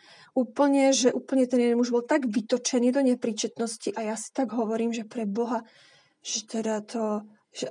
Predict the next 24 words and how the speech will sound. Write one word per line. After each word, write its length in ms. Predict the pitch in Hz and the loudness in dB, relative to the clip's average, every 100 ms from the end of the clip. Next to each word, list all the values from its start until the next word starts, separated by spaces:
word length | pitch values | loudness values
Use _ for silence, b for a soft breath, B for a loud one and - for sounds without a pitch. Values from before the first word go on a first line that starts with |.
| - | -8
toto, 480 | - 262 - 226 - | -6 -6 -2 -2 -2
oni 240 | - 254 240 | 0 2 4
majú 240 | 240 233 | 4 2
byť 140 | 226 214 | -2 -4
práve, 240 | 208 208 | -4 -4
že 160 | 220 220 | -4 -6
tí 80 | |
diplomati, 800 | 214 247 254 320 285 240 233 226 | -2 -2 2 2 4 0 -2 -8
tí 240 | 214 214 208 | -4 -4 -2
stále 480 | 208 233 220 214 214 | -2 -2 -2 -2 -4
kľudní, 480 | 247 262 302 269 | -2 0 2 2
vnášať 400 | 214 208 214 220 | 2 -2 -4 -6
tam 160 | 220 208 | -6 -4
ten 160 | 214 220 | -4 -6
súlad 560 | - 254 277 277 254 | -4 0 2 4 2
a 160 | 226 208 | -2 -4
miernu 560 | 208 220 226 247 285 | 0 2 4 4 2
komunikáciu, 800 | 285 277 240 220 220 - - 214 | 0 0 0 -2 -6 -8 -8 -6
ale 160 | - 214 | -6 -8
teda, 240 | - 202 | -6 -6
že 80 | 220 | -6
vôbec 560 | 202 196 196 196 247 233 | -6 -6 -4 -4 -6 -8
úplne 320 | 208 220 202 | -8 -6 -6
zlyhanie. 640 | 208 208 240 240 269 330 | -4 -2 0 2 2 0